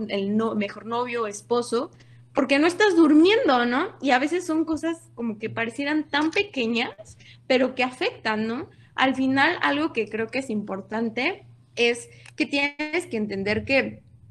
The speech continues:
todas estas aristas y un par más que te voy a ejemplificar, todas están entrelazadas porque nosotros somos seres integrales, ¿no? No podemos separar lo físico del carácter o,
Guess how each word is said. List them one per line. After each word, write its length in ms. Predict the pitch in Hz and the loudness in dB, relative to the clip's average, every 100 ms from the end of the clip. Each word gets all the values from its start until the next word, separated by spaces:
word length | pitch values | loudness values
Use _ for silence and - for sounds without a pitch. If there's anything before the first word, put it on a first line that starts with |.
| 262 | -8
todas 260 | - 285 349 | 0 2 2
estas 300 | 320 302 302 | -2 -6 -4
aristas 520 | 208 196 202 247 277 | -2 -4 -4 -4 -4
y 100 | 233 | -4
un 120 | 220 214 | -4 0
par 220 | 214 220 | 0 0
más 240 | 190 190 | -4 -8
que 320 | - 208 156 - | -6 -8 -8 -10
te 80 | |
voy 200 | 190 190 202 | -6 -2 0
a 380 | 202 202 185 - | 2 2 0 -4
ejemplificar, 840 | - 196 185 196 180 190 208 214 311 - _ _ _ _ _ - | -12 -12 -14 -14 -14 -6 -4 -2 -6 -20 _ _ _ _ _ 0
todas 300 | 339 370 359 | 2 2 -2
están 280 | - 233 240 | -8 -8 -6
entrelazadas 760 | 254 208 185 196 240 220 196 - | -6 -6 -10 -8 -6 -6 -8 -12
porque 260 | 190 208 | -14 -10
nosotros 500 | 202 214 226 220 262 | -10 -8 -8 -6 -8
somos 320 | 262 220 220 214 | -6 -6 -6 -6
seres 320 | 208 208 208 | -4 -4 -6
integrales, 680 | 196 190 185 185 180 180 | -10 -6 -4 -4 -4 -10
¿no? 180 | 190 208 | -10 -8
No 220 | - 233 | -4 -4
podemos 380 | 233 254 240 247 | -2 -2 -2 -4
separar 440 | 202 - 196 196 202 | -8 -4 -2 -2 -4
lo 140 | 196 | -6
físico 580 | 196 233 233 254 - 254 | -4 -6 -6 -8 -4 -2
del 200 | 208 190 | -2 -2
carácter 600 | 185 185 202 202 - - | -2 2 0 0 -6 -6
o, 440 | - 185 180 185 | -4 -2 -2 -2